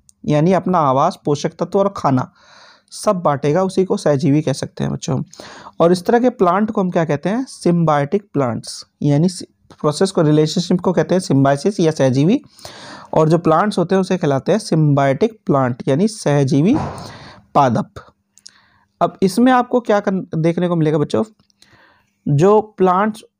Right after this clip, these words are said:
होते हैं उसमें फंगस और न्यूट्रिशन जो उनसे मिलता है, कुछ प्लांट्स को इस तरीके से मिलता है। और एक इसमें आपको देखने को मिलेगा,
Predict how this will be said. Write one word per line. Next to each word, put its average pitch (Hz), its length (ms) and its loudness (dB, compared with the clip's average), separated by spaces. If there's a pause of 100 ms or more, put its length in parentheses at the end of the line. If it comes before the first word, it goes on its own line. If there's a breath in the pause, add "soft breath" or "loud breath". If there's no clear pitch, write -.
(140)
होते 165 260 -6
हैं 170 120 -2
उसमें 214 240 -6
फंगस 180 680 -4 (580)
और 170 160 0
न्यूट्रिशन 156 680 0 (800)
जो 165 180 0
उनसे 170 240 0
मिलता 143 400 2
है, - 120 -6 (760 loud breath)
कुछ 208 180 0
प्लांट्स 170 340 -2
को - 180 -4
इस - 160 -8
तरीके 151 280 0
से 226 120 -2
मिलता 143 340 0
है। 90 100 -4 (960 soft breath)
और 190 320 2 (400)
एक 254 340 2
इसमें 220 280 2
आपको 170 280 0
देखने 147 300 0
को 135 60 2
मिलेगा, 143 360 2